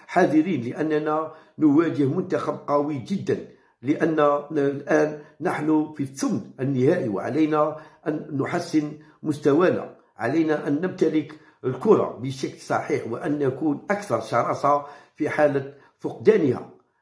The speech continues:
لنسترجعها بسرعة. العبور للربع النهائي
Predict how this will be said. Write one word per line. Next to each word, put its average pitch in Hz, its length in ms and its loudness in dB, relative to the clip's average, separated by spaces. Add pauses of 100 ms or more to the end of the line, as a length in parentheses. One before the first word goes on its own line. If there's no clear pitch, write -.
(160)
لنسترجعها 143 1040 0
بسرعة. - 600 0
العبور 185 560 4
للربع 160 340 -2
النهائي 175 640 0